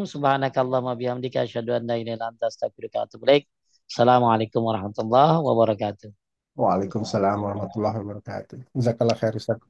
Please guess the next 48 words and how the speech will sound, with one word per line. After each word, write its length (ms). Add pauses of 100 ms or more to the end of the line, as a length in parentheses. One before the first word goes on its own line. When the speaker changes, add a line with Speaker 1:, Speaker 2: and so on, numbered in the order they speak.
Speaker 2:
eh, 240
Speaker 1:
Baik. 320
Speaker 2:
waktunya. 500 (300)
Speaker 1:
Amin. 240
Speaker 2:
Insya 100
Allah 140
kita 80
Speaker 1:
Pamit. 240
Speaker 2:
bertemu 220 (100)
kembali 180
di 140
kajian 240
Speaker 1:
Pamit, 240
Speaker 2:
berikutnya. 80
Speaker 1:
Kang. 180 (680)
Speaker 2:
Ya, 120 (120)
siap, 240
Ustaz. 320
Speaker 1:
Ya, 140 (140)
baik. 260 (140)
Speaker 2:
Baik, 240
dari 160
kami, 220 (140)
kami 220
mohon 160
maaf 280
jika 180
ada 100
kesalahan, 460 (100)
baik 160
dalam 220
sikap 260
maupun 220
perkataan. 480 (180)
Insya 220
Allah 100
kita 240
bertemu 320
kembali 280
di 100
kajian 260
berikutnya, 440
insya 180
Allah 140
tanggal 200
sembilan, 420 (300)
eh, 240
Maret. 280